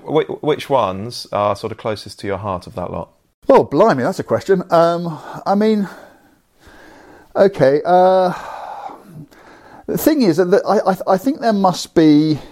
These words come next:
Speaker 2: a little shard of something i-, icy in my, in, in, in,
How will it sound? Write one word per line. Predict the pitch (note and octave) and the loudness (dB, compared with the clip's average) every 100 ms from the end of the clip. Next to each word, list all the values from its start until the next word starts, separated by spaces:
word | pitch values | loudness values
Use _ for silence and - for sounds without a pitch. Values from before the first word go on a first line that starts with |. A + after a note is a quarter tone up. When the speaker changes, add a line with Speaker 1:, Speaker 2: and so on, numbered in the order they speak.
| _ _ _ _ _ - | _ _ _ _ _ -2
Speaker 2:
a | D#3+ | 2
little | E3 F#3+ G3 - F3+ D#3 D3+ C#3+ C#3 - C#3+ | 2 2 -2 0 2 2 2 0 -2 -4 -10
shard | - D#3 C#3+ C3 B2 | -2 2 2 0 0
of | A#2+ | -2
something | - - C#3 - - B2+ A#2+ A#2+ A#2 A2+ A2+ A2+ - | -6 -4 -4 -4 -4 2 4 4 2 0 -2 -6 -4
i-, | G#2+ B2+ C#3 | -2 -2 0
icy | C#3 C#3 - A#2+ G#2+ | 0 0 -2 -4 -4
in | G#2+ | -2
my, | G#2+ G#2+ | -2 0
in, | G#2+ G#2+ A#2 A#2 B2 B2 | 0 -2 -4 -4 -4 -6
in, | B2 B2 A#2 | -4 -4 -6
in, | B2 | -6